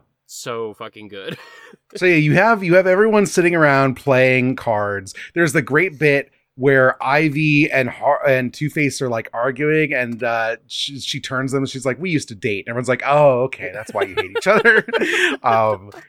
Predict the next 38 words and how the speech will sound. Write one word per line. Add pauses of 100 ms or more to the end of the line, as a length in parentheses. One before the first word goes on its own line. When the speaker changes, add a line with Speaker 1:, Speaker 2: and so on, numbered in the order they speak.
(220)
Speaker 2:
they
sit
in
this
void
with
all
these,
like,
shadows
behind
them,
and
it's
really
stylish
or
whatever.
But
then
you
get
to
the
actual
things,
and
it's
like, (380)
Ivy's
story
is
a
Halloween
pumpkin
patch
thing
where